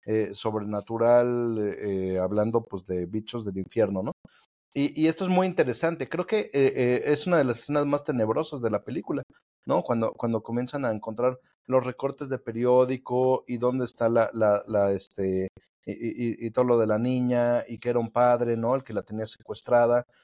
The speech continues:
eh, y, y todo ello, ¿no? Entonces esto no, no, nos da, además, no, no nada más el, el, el horror viral, ¿no? El, el horror biológico,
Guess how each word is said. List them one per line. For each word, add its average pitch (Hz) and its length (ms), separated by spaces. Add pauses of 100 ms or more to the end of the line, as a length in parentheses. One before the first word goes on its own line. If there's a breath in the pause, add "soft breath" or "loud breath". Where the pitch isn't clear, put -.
(380 soft breath)
eh, 101 720
y, 117 280
y 113 60
todo 104 260
ello, 101 160
¿no? 139 140
Entonces 156 240
esto 180 280 (280 loud breath)
no, 127 220
no, 127 240
nos 127 260
da, 143 260
además, 131 580 (120)
no, 147 240
no 151 160
nada 160 160
más 160 340
el, 127 200
el, 113 240
el 113 140
horror 131 380
viral, 127 460
¿no? 139 240
El, 127 80 (120)
el 117 100
horror 120 280
biológico, 127 680